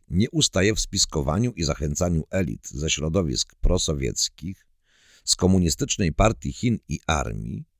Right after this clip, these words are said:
oszukując wielu gojowskich wojskowych i politycznych przywódców,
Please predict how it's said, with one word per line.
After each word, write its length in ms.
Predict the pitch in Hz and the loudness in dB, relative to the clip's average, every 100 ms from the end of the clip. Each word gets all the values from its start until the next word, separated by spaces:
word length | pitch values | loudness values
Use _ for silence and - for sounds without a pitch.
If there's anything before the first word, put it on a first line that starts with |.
| _ _ - | _ _ -6
oszukując 580 | 67 67 - 76 67 64 | -4 -4 -2 0 0 -2
wielu 320 | 78 76 64 | 0 0 -2
gojowskich 600 | 64 73 76 - 64 60 | -2 -2 -2 -6 -10 -6
wojskowych 720 | 64 62 - 69 55 50 - | -4 -4 -4 -4 -4 -10 -10
i 80 | 76 | -4
politycznych 600 | 69 64 71 - 104 - | -2 -2 -2 -4 -4 -4
przywódców, 680 | - 95 57 - - 82 | -4 -4 -4 -8 -8 -8